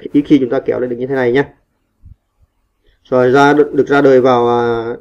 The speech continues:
quý một hai không hai ba. Đó, thì, à, tức là đầu năm, à, năm nay, hai không hai ba. Đó,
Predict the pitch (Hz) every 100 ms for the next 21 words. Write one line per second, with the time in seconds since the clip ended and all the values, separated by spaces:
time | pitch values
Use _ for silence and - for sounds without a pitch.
0 | - 131 143 117 - - 143 127 135 135
1 | 143 143 139 - _ _ _ - 117 123
2 | 127 123 123 120 117 113 151 139 123 127
3 | 135 135 135 135 131 139 147 143 - -
4 | 127 127 127 135 - _ _ _ _ _
5 | _ 120 -